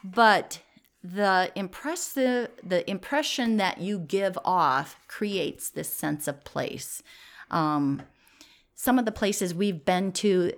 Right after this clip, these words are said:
uh, maybe they didn't even have impressive buildings or expensive decor, but they were our favorites because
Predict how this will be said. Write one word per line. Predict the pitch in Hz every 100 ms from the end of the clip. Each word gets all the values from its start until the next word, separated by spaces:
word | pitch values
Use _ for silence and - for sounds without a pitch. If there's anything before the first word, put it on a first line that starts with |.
| -
uh, | 170 165 - -
maybe | - 190 220 208
they | 185
didn't | 175 185 185
even | 180 170 165
have | - 156 165 151 147
impressive | 147 - 160 - 147 143 - _ _ _ _ - 135
buildings | 160 139 135 139 196 247 254 - - _ - - -
or | 170 156 147
expensive | 135 - 165 156 151
decor, | 143 139 - 160 151 151
but | 160 - _ -
they | 160
were | 151 147
our | 147
favorites | - 262 254 156 147 -
because | - 156 - 180 170 165 160 160